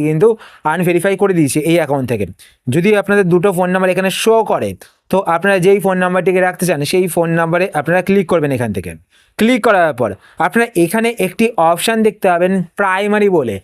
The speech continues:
প্রাইমারি নাম্বার বা প্রাইমারি বলে একটি অপশান দেখতে পাবেন। তো আপনারা ওই অপশানটিতে ক্লিক করবেন। ক্লিক করলে কিন্তু সেই ফোন নাম্বারটি আপনাদের প্রাইমারি ফোন নাম্বার হিসাবে সেট হয়ে যাবে। এবার থেকে যদি আপনাদের Facebook অ্যাকাউন্টে কোনো প্রবলেম হয়, তো আপনারা কিন্তু সেই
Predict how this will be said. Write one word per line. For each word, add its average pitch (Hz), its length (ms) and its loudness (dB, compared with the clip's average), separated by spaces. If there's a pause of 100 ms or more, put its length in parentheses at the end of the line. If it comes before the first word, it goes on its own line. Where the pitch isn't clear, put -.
(280)
প্রাইমারি 190 420 0 (100)
নাম্বার 175 320 0
বা 180 60 2 (100)
প্রাইমারি 185 420 0
বলে 190 140 2
একটি 185 100 0 (100)
অপশান 208 260 -2
দেখতে 190 240 -2
পাবেন। 165 220 0 (280)
তো - 100 -4
আপনারা 208 160 -2 (100)
ওই 220 80 2 (200)
অপশানটিতে 185 480 -2
ক্লিক 196 280 2
করবেন। 175 240 0 (420)
ক্লিক 240 300 2
করলে 247 180 2 (100)
কিন্তু 156 180 -2 (140)
সেই 185 240 2
ফোন 190 160 0 (120)
নাম্বারটি 165 380 0 (180)
আপনাদের 165 260 -2 (100)
প্রাইমারি 175 420 -2
ফোন 170 200 -2
নাম্বার 160 200 0
হিসাবে 160 180 -2 (180)
সেট 190 260 0
হয়ে 165 160 2
যাবে। 107 180 -2 (560)
এবার 226 180 2 (100)
থেকে 160 180 0 (160)
যদি 185 160 2 (120)
আপনাদের 165 260 -2
Facebook 180 300 -2
অ্যাকাউন্টে 170 400 -2
কোনো 165 100 0 (100)
প্রবলেম 165 380 0
হয়, 107 140 -4 (240)
তো - 120 -4
আপনারা 170 220 -2
কিন্তু 160 140 0 (180)
সেই 233 180 2